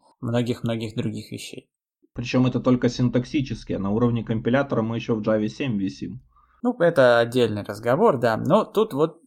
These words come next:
Speaker 1: возникает, э, ситуация, когда мы вроде как привыкли к хорошему, надо с этим что-то делать. Естественно, э, во-первых, разработчики языка Dart, конечно же, воспрянули духом, э, от такого наплыва народа, который хочет на их языке писать,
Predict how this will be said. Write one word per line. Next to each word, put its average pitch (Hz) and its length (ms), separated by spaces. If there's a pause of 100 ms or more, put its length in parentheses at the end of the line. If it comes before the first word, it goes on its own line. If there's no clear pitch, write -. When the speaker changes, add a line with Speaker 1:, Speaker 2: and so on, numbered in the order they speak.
(160)
Speaker 1:
возникает, 131 640
э, 110 420
ситуация, 180 460
когда 123 280
мы 123 140
вроде 131 220
как 127 140
привыкли 151 380
к - 80
хорошему, 151 600
надо 160 180
с - 100
этим 143 180
что-то 131 280
делать. 104 300
Естественно, 160 600
э, - 500
во-первых, 131 800 (380)
разработчики 123 720
языка 120 340
Dart, 139 240
конечно 120 380
же, 113 120
воспрянули 107 600
духом, 139 520 (400)
э, - 20 (100)
от - 220
такого 123 540 (480)
наплыва 123 440
народа, 135 400
который 123 300
хочет 135 380
на 117 120
их - 120
языке 117 340
писать, 175 400